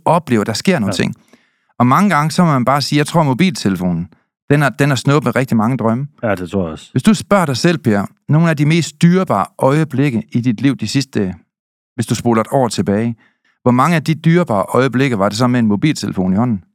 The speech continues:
Speaker 1: Nul.
Speaker 2: Ja,
Speaker 1: De
Speaker 2: fordi
Speaker 1: dyrebare øje-,
Speaker 2: Ja.
Speaker 1: øjeblikke, du har haft i dit liv, hvor der virkelig var sket noget skelsættende for dit liv, jamen, der har du været sammen med mennesker, der har
Speaker 2: Ja.
Speaker 1: du opnået drømme og mål, der har du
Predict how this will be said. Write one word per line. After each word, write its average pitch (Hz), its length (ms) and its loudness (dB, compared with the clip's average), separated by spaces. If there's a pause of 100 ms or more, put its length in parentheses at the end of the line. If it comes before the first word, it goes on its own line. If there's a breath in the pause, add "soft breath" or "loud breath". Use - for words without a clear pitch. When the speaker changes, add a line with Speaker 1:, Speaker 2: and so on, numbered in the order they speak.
(120)
Speaker 1:
Nul. 117 400 2 (960)
Speaker 2:
Ja, 127 100 4
Speaker 1:
De 127 80 2
Speaker 2:
fordi 190 160 4
Speaker 1:
dyrebare 143 280 2
øje-, 160 300 2
Speaker 2:
Ja. 151 120 4
Speaker 1:
øjeblikke, 151 280 2
du 131 60 0
har 113 80 -4
haft 175 180 -2
i 135 40 2
dit 107 180 -2
liv, 135 100 2
hvor 135 100 0
der 139 80 0 (140)
virkelig 185 280 2
var 117 80 0
sket - 280 -2
noget 120 120 0
skelsættende 127 720 -2
for 131 120 2
dit 120 160 -4
liv, 139 200 -2 (320 loud breath)
jamen, 120 80 0
der 165 60 4
har 160 60 2
du 127 120 0
været 104 180 0
sammen 143 240 0
med 127 80 2
mennesker, 120 400 -2
der 135 80 0
har 127 100 0
Speaker 2:
Ja. 107 60 -2
Speaker 1:
du 98 60 -2
opnået 120 340 0
drømme 139 320 0
og 117 100 0
mål, 123 320 0
der 139 80 0
har 135 60 0
du 117 180 0